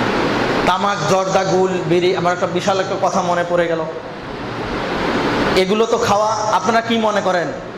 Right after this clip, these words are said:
হালাল না মাকরু? হারাম না মাকরু মনে করেন? হারাম। তাহলে তো আর, মানে, বিবরণ দেওয়ার প্রয়োজন নেই।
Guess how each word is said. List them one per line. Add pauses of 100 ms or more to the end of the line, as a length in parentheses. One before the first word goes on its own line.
(120)
হালাল
না
মাকরু? (2500)
হারাম
না
মাকরু
মনে
করেন? (1300)
হারাম। (580)
তাহলে
তো
আর, (1160)
মানে,
বিবরণ
দেওয়ার
প্রয়োজন
নেই।